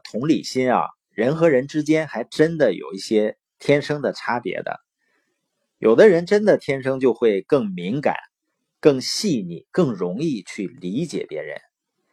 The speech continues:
而有的人呢，就像我似的，呃，理解别人可能没有那么敏感。但是呢，格尔曼说呢，情商最重要的一点是可以训练、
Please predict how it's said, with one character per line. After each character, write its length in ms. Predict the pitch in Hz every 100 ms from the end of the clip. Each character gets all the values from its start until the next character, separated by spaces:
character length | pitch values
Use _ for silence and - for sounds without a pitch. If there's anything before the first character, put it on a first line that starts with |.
| _ _
而 200 | 127 190
有 180 | 139 90
的 140 | 117
人 180 | 117 90
呢， 160 | 90 87
就 100 | 117
像 220 | 135 113
我 160 | -
似 200 | - 90
的， 180 | 87 85 _ _ _ _ _ _ _ _
呃， 540 | - 92 95 90 87 87 - _
理 300 | - - 147
解 120 | 151 101
别 160 | 101
人 180 | 123 127
可 140 | -
能 200 | 87 101
没 140 | 107 113
有 140 | 160 98
那 80 |
么 140 | 104 90
敏 260 | 80 95
感。 180 | 113 - - _ _ _ _ _ _ _ _ _ _ _ _ _ _ _ _ _ _ -
但 200 | 208 180
是 220 | - 175
呢， 300 | 139 113 104 _ _ _ _ _ _ _ _ _
格 120 | - 156
尔 180 | 185 110
曼 220 | 165 123
说 280 | - 104 98
呢， 100 | 87 80 -
情 380 | - - 131 185
商 320 | - 196 196
最 240 | - 185
重 320 | 160 262 226
要 160 | 147 107
的 100 | 90
一 160 | 90 90
点 260 | 85 78 -
是 160 | -
可 160 | 104 127
以 160 | 135
训 440 | 82 - - 190 123
练、 240 | 131 113